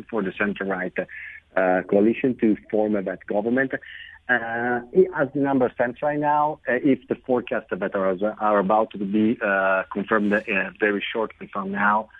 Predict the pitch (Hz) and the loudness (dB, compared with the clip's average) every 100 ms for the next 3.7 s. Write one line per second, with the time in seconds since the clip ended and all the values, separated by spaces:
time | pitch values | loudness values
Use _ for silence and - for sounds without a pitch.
0 | - - - 104 98 101 - 98 95 92 | -20 -14 0 0 0 -6 2 4 4 2
1 | 90 90 90 85 104 98 85 151 127 107 | 0 0 -2 -6 2 2 8 8 8 4
2 | 120 - - 113 110 107 110 151 135 127 | 0 -10 -6 0 0 2 2 2 2 2
3 | 131 131 139 139 - 120 113 | 2 2 2 -2 -2 -2 -2